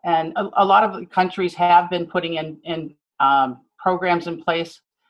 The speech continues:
Like in the U S, we have C T pat, which is a cu-, you know, customs partnership against terrorism. And then you've got in Europe, you've got the, um, Authorized Economic Operator, I think is what their acronym A E O stands for.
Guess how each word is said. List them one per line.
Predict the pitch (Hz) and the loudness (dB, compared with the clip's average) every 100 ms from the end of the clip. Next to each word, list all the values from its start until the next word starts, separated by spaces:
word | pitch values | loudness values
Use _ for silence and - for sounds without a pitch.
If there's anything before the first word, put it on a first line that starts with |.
| _ | _
Like | 160 160 160 | -2 -2 -4
in | |
the | 160 | -6
U | 165 165 | 0 2
S, | 156 175 | 2 0
we | |
have | 156 151 143 | -4 -4 -6
C | - - | -14 -12
T | 156 | -12
pat, | 147 139 120 - _ _ | 2 4 4 0 _ _
which | 160 147 | -14 -10
is | 147 | -8
a | 147 | -8
cu-, | 147 - - | -6 -8 -6
you | 147 | -4
know, | 127 | -2
customs | - 160 - 147 | 0 -2 -2 -4
partnership | - 147 143 - 156 | -2 -2 -6 -10 -12
against | 135 139 - | -10 -12 -6
terrorism. | 160 147 127 120 113 - _ _ _ | 0 0 0 -4 -12 -14 _ _ _
And | 147 | -10
then | 156 | -8
you've | 156 | 0
got | 151 143 | 2 2
in | 147 | 0
Europe, | 151 151 151 151 | 2 4 2 -2
you've | 147 147 | -10 -6
got | 135 147 | -6 -4
the, | 143 139 139 135 | -8 -6 -6 -2
um, | 143 135 131 - _ _ - | 2 2 0 -8 _ _ 0
Authorized | 156 170 160 147 147 147 | 0 2 2 4 2 -4
Economic | - - 139 139 139 - _ 143 | -10 -4 -2 -2 -4 -8 _ 0
Operator, | 139 135 127 113 117 | 0 0 -4 -4 -8
I | 120 | -8
think | 123 | -12
is | 120 | -10
what | 123 120 | -10 -6
their | 123 120 _ - | -6 -6 _ -4
acronym | 147 - 127 123 127 | -4 -2 -6 -6 -8
A | |
E | 131 127 127 | -10 -6 -6
O | 131 | -6
stands | - 131 117 | -8 -10 -8
for. | 120 | -10